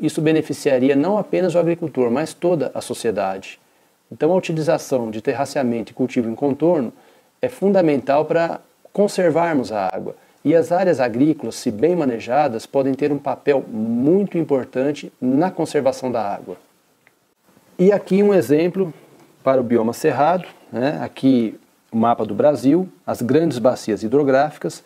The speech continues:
aqui em vermelho destacado o, o bioma cerrado. Então observem que no bioma cerrado estão as cabeceiras de importantes bacias hidrográficas brasileiras, aqui do São Francisco, do Paraná, Araguaia-Tocantins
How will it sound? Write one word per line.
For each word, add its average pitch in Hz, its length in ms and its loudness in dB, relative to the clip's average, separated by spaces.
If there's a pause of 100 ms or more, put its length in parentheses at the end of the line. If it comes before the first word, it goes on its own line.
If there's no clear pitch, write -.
(260)
aqui 143 280 2
em 147 100 6
vermelho 113 540 0 (540)
destacado 104 800 -4
o, 123 200 -6
o 110 100 -4 (160)
bioma 95 340 -2
cerrado. 143 540 0 (480)
Então 185 160 2
observem 196 580 2
que 123 320 0 (760)
no 196 100 4
bioma 175 300 4
cerrado 143 440 2
estão 160 220 0
as 151 100 -4
cabeceiras 147 520 0
de 156 80 -4
importantes 165 520 2
bacias 151 480 2
hidrográficas 120 640 2
brasileiras, 101 720 -2
aqui 104 260 -6
do 98 80 -6
São - 160 -6
Francisco, 151 680 0
do 104 80 -10
Paraná, 135 640 2 (680)
Araguaia-Tocantins 117 1200 0